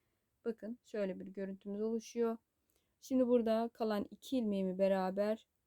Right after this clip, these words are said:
yönlerini değiştiriyorum. İkisini beraber örüyorum. Yani burada bakın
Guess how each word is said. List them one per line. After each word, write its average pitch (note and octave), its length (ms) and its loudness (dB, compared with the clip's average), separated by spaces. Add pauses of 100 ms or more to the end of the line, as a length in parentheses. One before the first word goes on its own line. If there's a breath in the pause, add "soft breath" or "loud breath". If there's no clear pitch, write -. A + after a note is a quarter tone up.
(200)
yönlerini G3 600 0
değiştiriyorum. A3 920 0
İkisini F#3+ 560 -8
beraber G3 600 0 (120)
örüyorum. F#3 500 -6 (400)
Yani G3+ 360 2
burada G#3+ 320 2
bakın G#3 400 -4